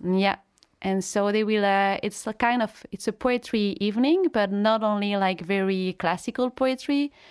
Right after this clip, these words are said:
It can be with music, with, uh, visual art, like, uh, with video, uh, kind of more poetry and performance.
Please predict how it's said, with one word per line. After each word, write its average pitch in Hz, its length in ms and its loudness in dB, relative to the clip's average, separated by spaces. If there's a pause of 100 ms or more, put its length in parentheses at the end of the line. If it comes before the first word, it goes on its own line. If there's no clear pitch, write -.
(200)
It 202 160 -2
can 196 180 0
be 190 120 0
with 170 240 -2
music, 220 720 0
with, 196 300 -2
uh, 170 400 2
visual 208 340 0
art, 190 560 0
like, 175 340 -2
uh, 165 220 -2
with 165 160 -4
video, 180 800 0
uh, 160 240 -2 (460)
kind 202 180 2
of 190 160 -2
more 190 220 2
poetry 95 440 -2
and 180 140 -2
performance. 185 760 -2